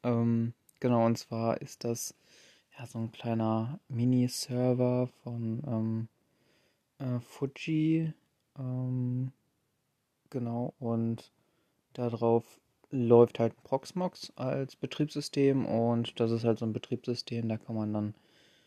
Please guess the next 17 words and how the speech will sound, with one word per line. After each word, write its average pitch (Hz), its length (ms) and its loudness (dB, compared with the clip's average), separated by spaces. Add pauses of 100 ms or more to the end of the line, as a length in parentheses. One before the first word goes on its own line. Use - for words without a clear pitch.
(440)
weitere 117 640 2
Sachen 113 380 -2
oben 107 260 -2
drauf 104 380 6
bauen. 101 320 0
Also 101 200 2
ist 101 120 -6
man 107 120 0
nicht - 280 -2
eingeschränkt 110 840 0 (100)
darauf, 110 300 -4
dass - 180 -10
man 104 140 -4
jetzt 104 200 -6
ein 107 100 -6
Linux 117 380 -4
hat 110 220 -4